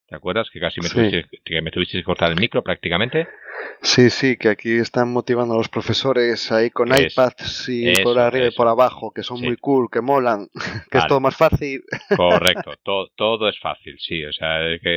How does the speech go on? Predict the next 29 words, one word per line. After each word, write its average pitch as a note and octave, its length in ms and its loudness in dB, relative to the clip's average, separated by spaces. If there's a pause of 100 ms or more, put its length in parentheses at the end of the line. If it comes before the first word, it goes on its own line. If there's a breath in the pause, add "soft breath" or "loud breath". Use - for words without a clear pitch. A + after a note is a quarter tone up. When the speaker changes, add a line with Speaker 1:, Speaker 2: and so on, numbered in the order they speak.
(160)
Speaker 1:
le, E2 420 0
le D#2+ 300 -4
habría F#2+ 280 2
que G2 80 -8
recordar F#2 420 -4
ese F2+ 200 -8
tema F2 240 -2
del E2+ 180 -4
camino F2+ 280 -2
más F2 180 -2
fácil F2 300 0
donde D#2+ 240 -4
lleva, D2+ 240 -4
¿no? C3 140 -2
Pero E2 180 -4
bueno, D#2 220 -4 (540 loud breath)
eh, G#2 720 2
vale, E2 280 -4 (580)
pues - 460 -4 (120)
escuela A#2+ 520 -2
de A#2 240 -2 (240)
primaria F2+ 960 -2 (160)
en F#2+ 240 -2
Llagostera, E2+ 640 -2
un D#2+ 260 -10
pueblín F2 480 0
cerca E2 340 -2
de D#2+ 220 -4
Barcelona, D#2 540 -8